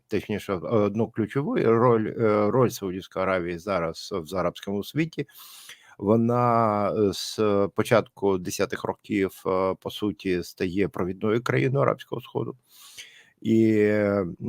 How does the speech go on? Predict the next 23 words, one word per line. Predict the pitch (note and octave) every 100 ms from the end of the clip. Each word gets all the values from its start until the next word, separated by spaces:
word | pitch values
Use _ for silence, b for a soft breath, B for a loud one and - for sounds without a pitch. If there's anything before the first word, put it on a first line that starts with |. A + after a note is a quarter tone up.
| G#2 G#2+
очевидно, | A#2+ B2 A#2 G#2+ A#2+ G#2+ G2+ F#2
що, | - - G#2 G2+ F#2+ F2+ E2 _ _ _ _ -
е, | G#2 F#2
залишатиметься, | A2+ A#2 A2+ A2 F#2+ F#2 F#2 E2 - F#2+ F2 F2 E2+
е, | E2+ - G2+ F2+
в | F2+ -
такій | - G#2+ G#2+ G2
ролі | G#2 G#2+ G2+
ще | F2 G2
тривалий | E2+ F#2+ F#2 F2
час. | F2+ - - - _ _ _ _ _ _ _ - -
Другий | G2 C3 B2
момент, | A2 G2+ F2+ F2 E2 -
е, | G#2+ F2+ F2+
це, | - G#2+ G2
власне, | F2+ F#2+ - G2
амбіції | F#2 G#2 E2+ F#2+
самого | - F#2+ F#2+ E2+ E2+ B B B
Мухаммеда | G#2+ A2+ F#2+ F2+
бін | G2 G#2
Салмана, | - B2 C#3+ E3+ C#3
який | F#2+ -
хоче, | F2 G2+ E2+ - -